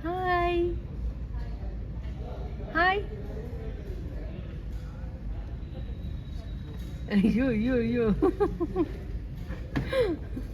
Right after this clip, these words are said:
So this is the car.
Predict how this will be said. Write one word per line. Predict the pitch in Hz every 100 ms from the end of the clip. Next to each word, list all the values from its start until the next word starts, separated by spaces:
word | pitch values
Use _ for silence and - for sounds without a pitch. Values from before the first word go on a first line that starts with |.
| - - - - - - - - - - - - -
So | 294
this | 285 277 269
is | 247
the | 285
car. | 311 302 294 285